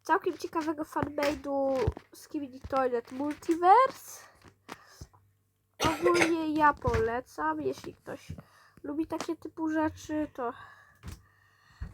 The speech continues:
jak najbardziej. Po prostu jakby je, jest to całkiem fajne. Ja osobiście oglądam. Dajcie znać, jeśli kiedyś chcecie na przykład, y, jakiś odcinek z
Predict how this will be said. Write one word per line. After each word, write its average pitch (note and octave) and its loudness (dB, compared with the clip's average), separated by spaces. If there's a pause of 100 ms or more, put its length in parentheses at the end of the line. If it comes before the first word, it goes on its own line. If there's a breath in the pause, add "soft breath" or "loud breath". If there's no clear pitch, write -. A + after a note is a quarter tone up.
jak C4 -10
najbardziej. B3+ -8 (1800 loud breath)
Po C4+ -4
prostu - -4
jakby D4 0
je, D4 4 (180)
jest G4+ 0
to - -18
całkiem D#4+ -4
fajne. B3+ 0
Ja D4+ 8
osobiście C4 -4 (500 loud breath)
oglądam. C#4+ 2 (480 soft breath)
Dajcie C4+ -4
znać, B3+ -2
jeśli - -14
kiedyś - -6
chcecie - -16 (920 loud breath)
na - -4
przykład, - -8
y, D4 -4
jakiś D#4+ -2
odcinek F4 -6
z - -20